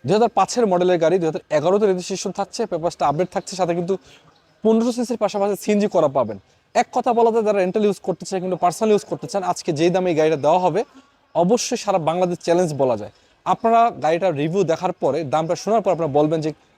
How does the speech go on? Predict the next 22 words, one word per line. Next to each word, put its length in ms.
কমেন্ট 260
বক্সে 240
দামটা 260
কেমন 240
হচ্ছে। 200
আমি 160
যদি 140
সামনে 240
থেকে 200
দেখাইতে 300
চাই 140
আপনাদেরকে, 340
দেখেন 160
এই 100
যে 140
সামনে 220
থেকে 160
যে 120
রঙের 240
কন্ডিশনটা 440
দেখেন 180
কি 60